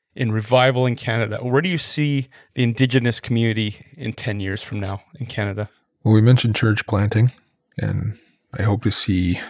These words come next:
Speaker 2: a few more churches <laughs> planted for one, but also I just see, I wanna see a bunch of youth and young adults actually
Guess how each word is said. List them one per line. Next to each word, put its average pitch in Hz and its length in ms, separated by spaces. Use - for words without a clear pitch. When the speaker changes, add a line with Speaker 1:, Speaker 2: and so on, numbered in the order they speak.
Speaker 2:
a 117 80
few 95 220
more 90 340
churches - 520
<laughs> - 80
planted 98 420
for - 180
one, 95 400
but - 120
also - 340
I 92 100
just 87 200
see, - 240
I 98 120
wanna 95 200
see 92 260
a 95 80
bunch 85 280
of 87 240
youth 90 300
and 90 100
young 85 160
adults - 360
actually - 420